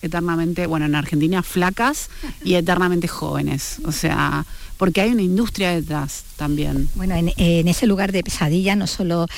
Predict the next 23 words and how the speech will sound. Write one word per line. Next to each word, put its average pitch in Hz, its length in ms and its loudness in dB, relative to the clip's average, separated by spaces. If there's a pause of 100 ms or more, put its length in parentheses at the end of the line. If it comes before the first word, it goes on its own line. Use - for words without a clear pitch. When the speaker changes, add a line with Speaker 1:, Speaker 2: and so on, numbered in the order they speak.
(180)
Speaker 2:
eh, 165 400 2
vemos 151 320 2
que 190 120 0
se 185 100 2
ha - 20 4
eliminado 156 500 2
a 147 60 2
un 151 160 0
dios 180 240 2
para 190 200 -2
sustituirlo 175 600 0
por, 156 340 0
por 165 180 0
otro 151 220 2
culto, 214 320 4
también 202 260 2
se - 80 -2
ha 220 40 0
eliminado 180 440 0 (180)
o 190 100 -2
se 185 120 0
ha 185 40 2
proscrito, 180 600 2